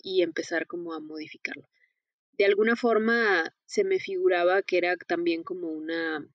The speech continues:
un simbolismo de que mientras Verónica se identificaba con la imagen de la bruja y ella era la bruja,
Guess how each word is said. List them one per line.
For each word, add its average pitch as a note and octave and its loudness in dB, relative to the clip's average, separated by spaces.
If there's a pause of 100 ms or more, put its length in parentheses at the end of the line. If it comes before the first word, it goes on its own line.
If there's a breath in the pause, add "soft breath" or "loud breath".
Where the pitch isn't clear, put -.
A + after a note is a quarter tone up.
(220)
un G3+ -12
simbolismo E3+ -2 (140)
de D#3 -2
que D#3+ -4
mientras E3 -4
Verónica F3 -2
se F3 -4
identificaba E3+ -4
con F3 -8
la D#3 -4
imagen E3 -12
de F#3+ -2
la E3 -2
bruja D#3+ -8
y F3 0
ella E3 -2
era E3+ -6
la E3+ -2
bruja, - -2